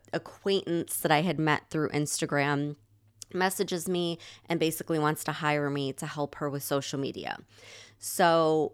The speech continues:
it was like I decided I wanted out and the universe made a path. So that was, like, my segue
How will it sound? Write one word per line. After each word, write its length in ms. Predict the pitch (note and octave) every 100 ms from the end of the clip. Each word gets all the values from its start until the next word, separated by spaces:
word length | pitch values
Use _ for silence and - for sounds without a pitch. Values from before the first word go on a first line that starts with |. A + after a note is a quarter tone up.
| -
it 120 | E3+
was 240 | - D3 -
like 280 | D#3+ D#3 -
I 100 | D3+
decided 540 | D3 - C#3+ D3+ F#3
I 80 | G#3
wanted 340 | A3 A3+ A#3 -
out 460 | D#3+ D3 D3 - - - - _ -
and 340 | E3 D3+ D3
the 80 | D#3
universe 540 | C#3+ D#3 D3 C#3+ C#3+
made 200 | C#3 C3
a 40 | -
path. 300 | - - - _ -
So 340 | - - D3+
that 200 | D3+ D3+
was, 220 | F#3+ F3+
like, 180 | F3 D#3
my 260 | D#3+ C#3+ C#3
segue 1000 | - - - E3 D#3 D#3 C#3+ C3 C#3 -